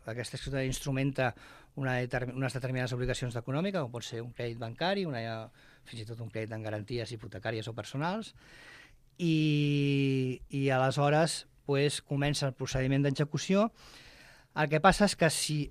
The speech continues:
la, el, el títol o el fonament d'aquesta execució és una resolució judicial, la única causa que pots oposar és la, la que realment has pagat.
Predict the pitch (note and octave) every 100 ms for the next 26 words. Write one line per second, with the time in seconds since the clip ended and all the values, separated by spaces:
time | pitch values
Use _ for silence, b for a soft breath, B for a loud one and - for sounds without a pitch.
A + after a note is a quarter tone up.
0 | - - D3 D3 C#3+ - D3 C#3+ - -
1 | D3+ C#3+ - A3+ - D3 A2 - b b
2 | b b - D3 D3+ - D#3+ D3 E3+ F#3+
3 | D#3 D3+ F#3 D#3+ D#3+ D#3 F#3 E3 - D3
4 | E3+ E3 C#3 C#3 C3 D3 B2+ B2+ A#2+ F#3+
5 | G#3 C4 - b b b b b C#3+ C#3
6 | E3+ A3+ A3 F3+ D#3+ F3+ E3+ D#3 C3+ B2
7 | D3+ D3 E3 F3 D#3+ F3+ F3 F#3 b b
8 | b b b b - D3+ D3+ E3 E3 D#3+
9 | D3+ C#3+ C3+ A#2+ G#2+ G#2 - _ _ _
10 | - - D#3+ C#3 C3+ C3 C#3+ D3 D3+ D#3+
11 | E3+ - - A#2+ A2